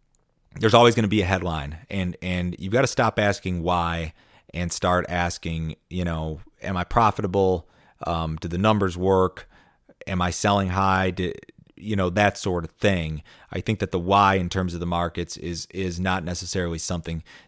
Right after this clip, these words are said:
that you need to pay too much attention to. And it's tough not to pay attention. I understand it. You look at the weather, you look at the crop potential, you look at the U S D A reports. There will always be a why, but I think that what you've gotta try to do is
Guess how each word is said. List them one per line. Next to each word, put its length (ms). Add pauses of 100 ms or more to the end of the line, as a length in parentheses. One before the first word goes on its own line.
that 100
you 120
need 200
to 80
pay 160
too 160
much 240
attention 380
to. 100
And 80
it's 120
tough 300
not 200
to 60
pay 160
attention. 540
I 160
understand 540
it. 100 (340)
You 200
look 160
at 60
the 80
weather, 360
you 160
look 140
at 40
the 60
crop 300
potential, 420
you 180
look 120
at 80
the 80
U 140
S 120
D 200
A 40
reports. 400 (300)
There 100
will 140
always 320
be 140
a 40
why, 560 (320)
but 160
I 100
think 280
that 320
what 280
you've 100
gotta 120
try 240
to 80
do 340 (280)
is 440